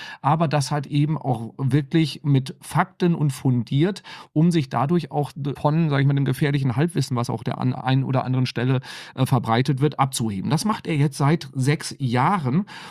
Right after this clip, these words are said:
und ja, hängen geblieben sind mir die, die schöne Alliteration aus den Is. Also Influence ist es gar nicht so sehr, was er machen will. Also er will eigentlich nicht Menschen beeinflussen, sondern informieren und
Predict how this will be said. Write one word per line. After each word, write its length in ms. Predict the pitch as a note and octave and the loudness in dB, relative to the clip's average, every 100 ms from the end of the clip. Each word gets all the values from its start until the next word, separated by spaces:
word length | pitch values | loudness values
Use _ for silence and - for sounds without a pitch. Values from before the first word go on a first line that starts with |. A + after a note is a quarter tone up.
| - _ | -20 _
und 500 | D3 D#3 D#3 D#3 - _ _ _ _ - - | 2 4 2 0 -4 _ _ _ _ -20 -12
ja, 200 | - C#3 | 0 2
hängen 220 | A#2 C3+ F3 | 2 4 4
geblieben 280 | D#3+ F3 | 4 2
sind 200 | D3+ D#3+ | 4 4
mir 120 | E3 D3+ | 2 2
die, 400 | D3+ D3+ D#3 D3+ | 0 2 2 0
die 100 | C3 | -2
schöne 260 | - E3 - | 0 0 0
Alliteration 720 | C#3+ C#3+ D3+ C3+ - D#3 D3+ | 0 0 0 -2 -2 -4 -2
aus 160 | C#3+ | -2
den 200 | D3+ C#3 | 0 -2
Is. 360 | - F3+ D#3 - | 0 2 2 0
Also 400 | B2 B2+ B2+ A#2+ - - _ | -2 0 0 -2 -6 -20 _
Influence 840 | D3 F3+ G#3+ - G3 F#3+ F#3 G#3 - | 2 2 0 -4 0 2 2 0 -4
ist 280 | - D#3+ | -2 0
es 180 | F3+ E3 | 0 -2
gar 200 | - A#2+ | 0 0
nicht 200 | C3 C3 | 2 0
so 200 | - C3 | 0 0
sehr, 500 | A#2+ G#2+ A#2+ C#3 E3+ | 0 0 2 2 2
was 160 | F3 D#3+ | 2 0
er 120 | E3 | 0
machen 320 | E3 E3 F3 | 0 0 -2
will. 100 | E3 | -2
Also 160 | C#3+ C3 | -2 -2
er 80 | C3 | 0
will 160 | C#3+ - | -2 -2
eigentlich 280 | C#3+ D3 D3 | -4 -2 -2
nicht 120 | C#3 | -2
Menschen 300 | C#3 C#3 B2+ | -2 -2 -2
beeinflussen, 680 | A#2+ C3 D3+ - F3+ - F3 | -2 -2 -2 -2 -2 0 0
sondern 520 | B2+ C3+ D#3 F3 F#3+ - - - _ | 0 0 2 2 2 -2 -16 -20 _
informieren 920 | E3+ A3+ - F3 E3+ F3 F3 E3+ E3+ | 2 2 0 2 4 4 2 2 0
und 380 | - C#3+ C#3 | 0 2 2